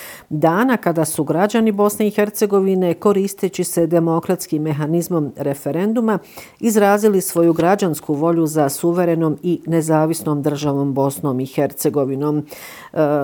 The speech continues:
Željko Komšić je kazao da je to zemlja u kojoj ima i u kojoj će uvijek biti mjesta za sve.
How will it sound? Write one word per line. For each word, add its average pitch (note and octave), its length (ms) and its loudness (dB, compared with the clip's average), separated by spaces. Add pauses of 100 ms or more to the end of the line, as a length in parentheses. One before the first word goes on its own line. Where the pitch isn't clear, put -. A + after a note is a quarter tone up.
(360)
Željko E3 360 2
Komšić F3 460 -2
je D#3 60 0
kazao G3+ 680 2
da E3 180 -2
je C#3+ 200 2
to C#3+ 460 0
zemlja F#3+ 580 0 (380)
u F3 80 0
kojoj D#3 460 4
ima A#3 560 2
i A3+ 180 0
u A3 100 -2
kojoj G3 300 4
će F3+ 300 0
uvijek G#3+ 440 2
biti D#3+ 560 0
mjesta C#3 560 -6
za C3+ 160 -6
sve. C3+ 400 -8